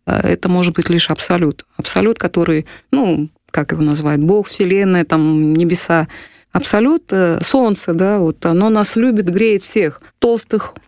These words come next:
худых, молодых, всех. И вот такой абсолютной любовью человек не может обладать, он сам, по сути, фрагментарен. Вот сейчас мы сидим с вами, разговариваем, а вы где-то вот там уже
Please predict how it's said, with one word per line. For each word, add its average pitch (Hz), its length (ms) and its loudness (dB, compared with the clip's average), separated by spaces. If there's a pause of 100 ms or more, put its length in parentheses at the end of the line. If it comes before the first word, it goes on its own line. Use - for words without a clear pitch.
(120)
худых, 226 580 0
молодых, 220 640 0 (220)
всех. - 400 -2 (720)
И 190 80 0
вот 196 120 -2
такой 220 260 0
абсолютной 226 460 0
любовью 233 440 0
человек 208 420 0
не 208 100 2
может 220 260 0
обладать, 196 380 0
он 165 500 0
сам, 202 220 0
по 190 80 0
сути, - 220 -4
фрагментарен. 190 640 0 (200)
Вот 175 160 0
сейчас 214 180 0
мы 208 100 0
сидим 202 220 0
с - 80 -2
вами, 196 180 2
разговариваем, 202 600 0 (260)
а 185 100 2
вы 208 80 0
где-то 196 280 -2
вот 180 120 -4
там 170 320 2 (440)
уже 190 400 2